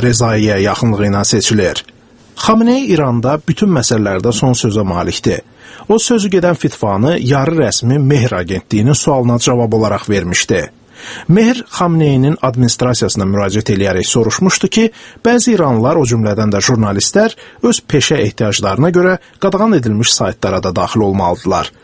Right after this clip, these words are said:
Çünki onlara lazım olan məlumat adətən icazəli saytlarda olmur. Sual belə idi ki, Ayətullah nə düşünür? Belə olan halda həmin insanlar necə hərəkət eləməlidir? Buna cavab olaraq Xamneyi yazmışdı. Stat:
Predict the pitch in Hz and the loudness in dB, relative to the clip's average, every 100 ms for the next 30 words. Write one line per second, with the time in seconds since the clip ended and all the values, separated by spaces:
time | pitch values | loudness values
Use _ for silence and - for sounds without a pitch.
0 | - 170 147 117 101 101 107 101 107 104 | -8 -4 0 0 0 0 0 0 0 0
1 | 98 98 110 113 147 208 - 147 120 110 | 0 0 0 2 2 0 -2 -2 -2 -2
2 | 110 - 123 120 104 98 101 - 101 - | -2 -2 0 0 0 -2 -2 -2 -4 -4
3 | 98 95 135 160 135 78 - _ _ _ | -4 0 0 2 0 -4 -10 _ _ _
4 | - - 247 262 185 175 185 127 - - | -10 -2 0 2 2 2 2 0 -2 -2
5 | 151 139 120 139 160 170 165 - 120 76 | 2 0 2 0 2 2 2 0 0 -2
6 | - _ - 127 143 131 117 110 95 139 | -10 _ -2 2 2 2 0 -2 -2 0
7 | 170 139 151 139 - 107 95 113 131 131 | 0 0 2 2 2 0 0 0 2 2
8 | 117 104 101 95 104 110 98 95 87 82 | 0 -2 -2 -2 -2 0 0 -2 -2 -2
9 | 85 73 - - - - - - 214 254 | -2 -4 -14 -20 -20 -18 -18 -2 0 2
10 | - 165 147 117 127 190 - 151 131 117 | 0 0 0 0 0 0 -2 0 2 2
11 | 113 127 113 101 98 - - 82 - - | 2 2 0 -2 -2 -4 -2 -4 -6 -6
12 | - - 135 - | -6 0 -2 -2